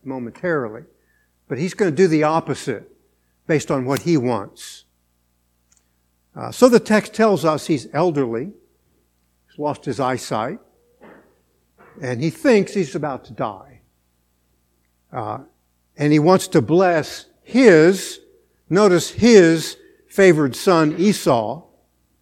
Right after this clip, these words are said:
So he asks him to go on a hunting, uh, trip and prepare for him his favorite meal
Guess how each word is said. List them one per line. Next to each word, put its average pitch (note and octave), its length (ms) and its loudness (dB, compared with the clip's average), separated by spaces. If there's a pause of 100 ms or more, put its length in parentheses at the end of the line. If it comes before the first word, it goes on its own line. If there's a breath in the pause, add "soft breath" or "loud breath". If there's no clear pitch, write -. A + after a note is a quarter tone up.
(2500)
So F3+ 220 2
he E3 80 8
asks E3 300 4
him E3 140 2
to D#3+ 100 0
go D3+ 240 2
on D3 140 0
a C3+ 80 -2
hunting, C#3 500 0
uh, B2+ 100 -4
trip G3 380 -2
and C3 140 -6
prepare D#3+ 400 0
for C#3+ 180 -4
him D3 200 -2
his C3 120 -4
favorite C3+ 440 -4
meal F#3+ 440 -4